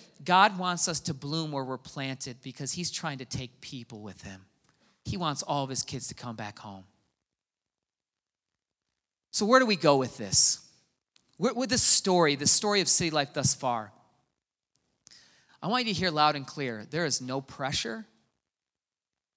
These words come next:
and you don't have to produce. Let Jesus do it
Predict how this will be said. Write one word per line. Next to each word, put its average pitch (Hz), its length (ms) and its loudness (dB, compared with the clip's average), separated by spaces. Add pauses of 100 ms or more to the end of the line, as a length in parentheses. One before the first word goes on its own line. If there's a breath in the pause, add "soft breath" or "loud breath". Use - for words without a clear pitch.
(220)
and 143 140 -8
you 185 60 -2
don't 196 140 0
have 147 180 -2
to - 80 -6
produce. 160 680 -4 (2250)
Let 170 180 -4
Jesus 156 400 0
do 127 180 -6
it 120 100 -10